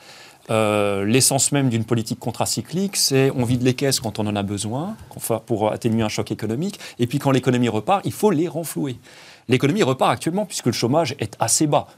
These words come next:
comparé à ce qu'on a vécu au cours de ces vingt dernières années, il est histo-, historiquement bas. Et pourtant, on a tous ces partis politiques qui nous promettent de payer moins d'impôts, ou en tout cas de ne jamais augmenter l'impôt. Donc quand est-ce qu'on va renflouer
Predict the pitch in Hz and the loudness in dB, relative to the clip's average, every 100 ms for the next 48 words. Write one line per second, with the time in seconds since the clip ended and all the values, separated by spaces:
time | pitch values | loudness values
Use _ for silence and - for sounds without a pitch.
0 | _ - 104 107 107 131 113 95 - 110 | _ -10 -4 -2 0 2 0 -2 -4 -4
1 | 98 110 - 139 - 113 101 113 107 113 | -2 -6 -2 -4 -2 -2 0 0 2 2
2 | 104 98 98 135 127 98 - - 147 - | 0 -2 -2 -2 -2 -2 -4 -4 -4 -2
3 | 120 113 117 104 87 - - - 190 214 | -2 -2 -4 -4 -6 -12 -10 -4 0 0
4 | - 185 208 - _ _ _ - 151 151 | 2 0 0 -10 _ _ _ 0 2 4
5 | 185 180 165 165 160 165 147 143 123 180 | 4 2 2 2 0 -2 0 0 0 -4
6 | - 190 185 - 139 147 156 135 127 123 | 2 2 2 0 2 2 0 0 2 4
7 | 139 175 - - _ - 135 165 156 147 | 4 2 -4 -20 _ 2 6 6 4 2
8 | 123 135 113 120 123 160 135 120 131 156 | 4 2 2 0 0 2 4 4 4 2
9 | 143 127 123 113 110 113 113 - 233 226 | 2 0 0 -2 -2 -2 -2 -2 -4 -2
10 | 220 - 143 127 180 120 95 117 185 - | -2 0 -2 0 0 -2 -4 -4 -4 -4
11 | 151 165 | -2 -2